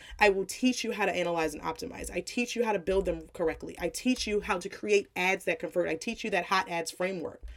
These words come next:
right? I teach you how to build a strategy. I have strategy <laughs> documents and templates and all those things in there for you.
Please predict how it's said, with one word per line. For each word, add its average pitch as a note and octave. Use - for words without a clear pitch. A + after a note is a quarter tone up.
right? F3
I G3+
teach A#3+
you A#3
how G#3+
to G3
build F3+
a -
strategy. D#3+
I F#3+
have F#3
strategy G3+
<laughs> -
documents F#3+
and E3+
templates F3
and E3+
all E3
those E3
things D#3+
in F3
there D#3+
for E3+
you. D#3